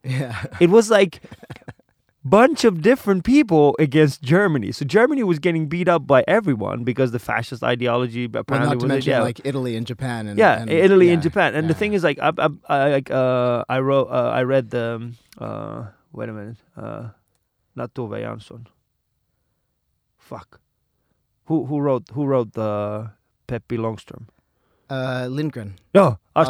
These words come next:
Speaker 1: Astrid
Speaker 2: Lindgren,
Speaker 1: Lindgren,
Speaker 2: yeah. So
Speaker 1: yeah.
Speaker 2: I, I wrote, uh, I read her, uh, War Diaries.
Speaker 1: Oh, really?
Speaker 2: Yeah, it's actually ca-, it's, uh, it came out a couple of years ago, and in that se-, it's so fu-, it's so weird because she's talking about, I,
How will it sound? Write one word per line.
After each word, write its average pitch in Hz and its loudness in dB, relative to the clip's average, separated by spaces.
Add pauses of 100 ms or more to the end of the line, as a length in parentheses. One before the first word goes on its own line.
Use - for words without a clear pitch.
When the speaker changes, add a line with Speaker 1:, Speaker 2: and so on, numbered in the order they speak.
(120)
Speaker 1:
Astrid - 0
Speaker 2:
Lindgren, 131 0
Speaker 1:
Lindgren, 110 -4
Speaker 2:
yeah. 110 -14
So 117 -2
Speaker 1:
yeah. 120 2
Speaker 2:
I, 127 0
I - 2
wrote, 139 2
uh, 123 -4
I 131 -2
read 139 2
her, 120 -2 (800)
uh, 104 -6
War 131 0
Diaries. 104 -8 (120)
Speaker 1:
Oh, 120 -10
really? 113 -12
Speaker 2:
Yeah, 107 -6 (180)
it's 127 -4
actually 117 -8
ca-, - -12
it's, 139 -8 (160)
uh, 156 -2
it 127 -6
came 120 -8
out 107 -8
a 107 -12
couple 107 -12
of 98 -12
years 107 -10
ago, 104 -12 (100)
and 143 -2 (400)
in 175 0
that 226 0
se-, - -2
it's - 0
so 233 2
fu-, - -4
it's - -6
so 285 0
weird 175 0
because 147 0
she's - -6
talking 196 -2
about, 131 2 (340)
I, 135 2